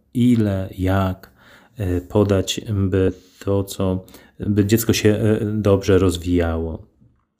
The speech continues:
Dlatego myślę, że ojcowie mają więcej tutaj, e, jakby takiej przestrzeni. E, oni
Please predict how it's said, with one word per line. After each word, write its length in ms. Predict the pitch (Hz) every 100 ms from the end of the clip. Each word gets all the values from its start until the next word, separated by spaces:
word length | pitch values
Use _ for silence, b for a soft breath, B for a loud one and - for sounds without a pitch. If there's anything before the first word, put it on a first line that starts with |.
| _ _ _ _ B B B B
Dlatego 500 | 107 120 120 117 - -
myślę, 400 | 113 113 113 110
że 120 | -
ojcowie 400 | 107 - 143 143
mają 380 | 131 131 123 113
więcej 380 | 135 131 113 104
tutaj, 440 | 101 - 98 98
e, 80 | 101
jakby 260 | 98 95 101
takiej 260 | - -
przestrzeni. 1000 | - - 95 - - 101 90 85 85 85
E, 960 | 92 87 85 85 85 90 _ - _ -
oni 360 | 107 104 101